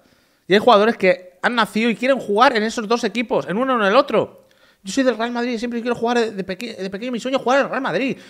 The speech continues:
No te dicen jugar en el, en el Fluminense, ¿entiendes? O en el Rosario Central. ¿Qué cojones? ¿Qué prefieres, ver un clásico europeo a la final de Libertadores? Claro.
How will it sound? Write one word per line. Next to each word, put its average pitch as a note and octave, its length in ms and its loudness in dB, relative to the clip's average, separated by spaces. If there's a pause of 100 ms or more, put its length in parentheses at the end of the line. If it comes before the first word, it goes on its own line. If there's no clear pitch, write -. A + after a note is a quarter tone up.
No A3 140 -6
te A3+ 100 -2
dicen A#3 240 -2
jugar A3+ 300 2
en G#3 120 0
el, E3 240 -2
en D3+ 180 -8
el C3+ 340 -8
Fluminense, F3 840 -4
¿entiendes? C3+ 480 -10 (300)
O C#3 80 -12
en D3+ 80 -8
el B2+ 180 -4
Rosario F3 380 2
Central. F3 500 -4 (320)
¿Qué D#3+ 80 -8
cojones? A#3 480 -10 (1500)
¿Qué C#3 100 -4
prefieres, C#3 240 -4
ver C#3 120 -4
un D#3+ 60 -8
clásico D3+ 240 -8
europeo D3+ 200 -4
a E3 40 -4
la D#3 40 -4
final C#3+ 160 -8
de C#3+ 80 -6
Libertadores? A#2+ 420 -12
Claro. F3+ 600 -10